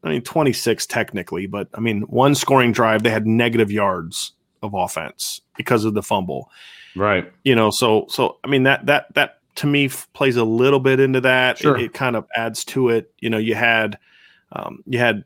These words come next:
Speaker 1: a defensive touchdown against Pitt. Well, basically, you had three def-, the defense set up three touchdowns basically against Pitt, essentially. You know, so I wouldn't necessarily say that the offense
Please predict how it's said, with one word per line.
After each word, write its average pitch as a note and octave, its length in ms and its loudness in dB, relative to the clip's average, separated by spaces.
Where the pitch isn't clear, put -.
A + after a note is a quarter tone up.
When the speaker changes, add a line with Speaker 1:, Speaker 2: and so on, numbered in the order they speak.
Speaker 1:
a B2 120 -4
defensive B2+ 560 -2
touchdown B2 480 0
against A2 260 -6
Pitt. A#2+ 380 -2
Well, A#2+ 140 2
basically, B2+ 460 0
you A2+ 60 2
had A2 140 -2
three B2+ 300 0
def-, B2+ 420 -4
the C3+ 120 0
defense C#3 420 0
set C3 160 2
up - 140 -4
three B2 200 0
touchdowns G2+ 520 -6
basically G#2 340 -6
against E2+ 200 -14
Pitt, F#2 300 -8
essentially. A2 400 -8
You D3 80 2
know, - 40 6
so C3+ 180 -2
I D#3 80 4
wouldn't F#3+ 220 6
necessarily D#3+ 260 2
say D3+ 140 4
that B2+ 140 -2
the A#2+ 140 0
offense B2 760 -2